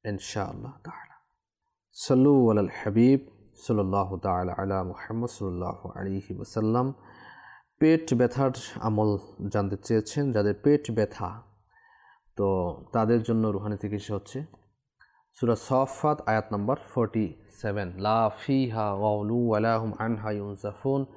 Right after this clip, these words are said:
লা ফিহা গাওলু ওয়া লা হুম আনহা ইউনজাফুন।" এই আয়াতে কারিমা তিনবার পাঠ করে পানিতে ফু দিয়ে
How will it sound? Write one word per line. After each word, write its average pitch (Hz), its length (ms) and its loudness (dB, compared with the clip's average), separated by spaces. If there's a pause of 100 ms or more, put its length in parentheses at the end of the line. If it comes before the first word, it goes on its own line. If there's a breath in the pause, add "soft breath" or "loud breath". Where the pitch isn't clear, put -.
(480 loud breath)
লা 113 420 2
ফিহা 107 640 -2
গাওলু 110 580 0
ওয়া 110 100 4
লা 123 180 4
হুম 113 160 0
আনহা 104 360 0
ইউনজাফুন।" 101 680 -4
এই 107 140 0
আয়াতে 110 220 2
কারিমা 113 360 -2 (460 loud breath)
তিনবার 123 340 4
পাঠ 101 280 0
করে 127 220 -4
পানিতে 107 380 -6
ফু - 240 -6
দিয়ে 107 360 -4